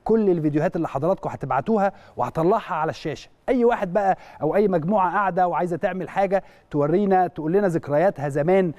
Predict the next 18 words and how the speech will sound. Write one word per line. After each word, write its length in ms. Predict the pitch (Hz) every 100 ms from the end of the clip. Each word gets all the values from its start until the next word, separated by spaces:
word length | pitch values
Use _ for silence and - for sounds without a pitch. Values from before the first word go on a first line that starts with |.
| -
في 140 | - 143
ألفين 240 | 139 190
وخمسة 340 | 156 180 170
كان 140 | 151 143
عندك 260 | 170 160
كام 160 | - 185
سنة، 240 | - 180
أو 160 | 170 143
ألفين 280 | 139 156 185
وستة 460 | 160 190 - 156 - - - -
كان 160 | 143
كام، 340 | 139 185 160 131
كان 180 | 156
عندك 280 | 147 185 165
كام 140 | - 180
سنة 280 | 185 190
وعملت 380 | 156 135 190 180
إيه، 220 | 180 214